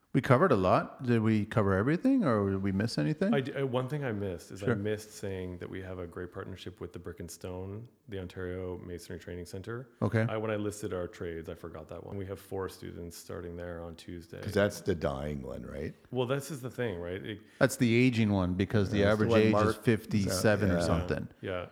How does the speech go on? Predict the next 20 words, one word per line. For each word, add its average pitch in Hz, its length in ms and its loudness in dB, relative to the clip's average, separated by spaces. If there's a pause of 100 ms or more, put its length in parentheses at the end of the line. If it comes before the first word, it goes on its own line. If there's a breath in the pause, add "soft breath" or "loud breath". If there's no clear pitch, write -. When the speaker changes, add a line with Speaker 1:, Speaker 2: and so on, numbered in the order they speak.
Speaker 3:
No, 165 100 2
they're 110 160 4
Speaker 1:
Yeah. 120 300 0
Speaker 3:
all, 110 220 0
all 127 40 0
trades, 101 360 0
I 87 100 2
think, 90 260 -4
are, 87 80 0
is 82 100 -2
the 90 140 -2
average 78 300 -6
age 78 240 -6
is 76 340 -10
in 90 140 -2
Speaker 2:
It's 82 100 -4
Speaker 3:
that 73 240 -10
range, 76 320 -10
man. 110 100 -8
Speaker 2:
Yeah. 90 180 -6